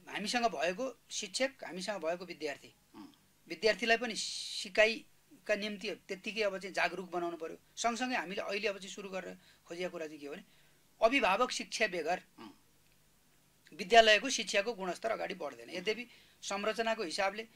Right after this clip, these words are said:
Speaker 1: विद्यालय व्यवस्थापन समिति छ, शिक्षक अभिभावक सङ्घ छ, अरू विभिन्न अब चाहिँ सामाजिक सङ्घ संस्थाहरू छन्, ती सबै सबैलाई परिचालन गर्ने र मुख्य गरेर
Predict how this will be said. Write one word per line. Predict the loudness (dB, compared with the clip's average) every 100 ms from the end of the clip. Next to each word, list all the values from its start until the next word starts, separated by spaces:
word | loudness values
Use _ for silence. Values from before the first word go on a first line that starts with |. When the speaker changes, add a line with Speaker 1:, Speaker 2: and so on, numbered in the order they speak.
| -20 -14
Speaker 1:
विद्यालय | -8 -6 -6 -6
व्यवस्थापन | -6 -6 -4 -6 -8
समिति | -10 -10 -10 -12
छ, | -8 -8 -8
शिक्षक | -12 -8 -8 -6
अभिभावक | -6 -2 0 -2 -4
सङ्घ | -8 -8
छ, | -4 -4 -6 _ _ _ _ _ -10
अरू | -6 -6
विभिन्न | -4 0 2 2
अब | 2 0
चाहिँ | -6 -12 _ _ _ -2
सामाजिक | 0 2 0 -4
सङ्घ | -6 -4
संस्थाहरू | -4 0 2 2
छन्, | -2 -6 -8 -20 _ -6
ती |
सबै | 0 2 2
सबैलाई | 0 2 2 0
परिचालन | -8 -8 -6 -8 -6
गर्ने | -8 -8
र | -12
मुख्य | -8 -8 -4 -2
गरेर | -2 -4